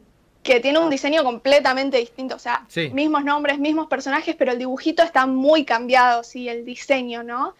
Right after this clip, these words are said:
Speaker 2: Ujú.
Speaker 1: Y esto es como otra, otro ejemplo de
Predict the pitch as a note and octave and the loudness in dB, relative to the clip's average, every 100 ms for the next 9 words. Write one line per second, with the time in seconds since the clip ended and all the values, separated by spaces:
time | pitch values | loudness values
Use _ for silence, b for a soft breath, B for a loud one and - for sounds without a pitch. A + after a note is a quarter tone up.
0 | b C#3 B2+ C3 - - C4+ C#4+ E4+ D#4 | b -16 -14 -14 -16 -2 2 2 4 0
1 | C#4+ C4+ C4+ C4 - A#3 A#3 B3 A#3 A3+ | 2 0 0 0 -4 -6 0 2 2 2
2 | - - A#3+ B3+ C4+ C4+ C4 C4+ A#3+ A3+ | -2 -10 -12 -8 -6 -6 -6 -6 -6 -8
3 | A#3 | -12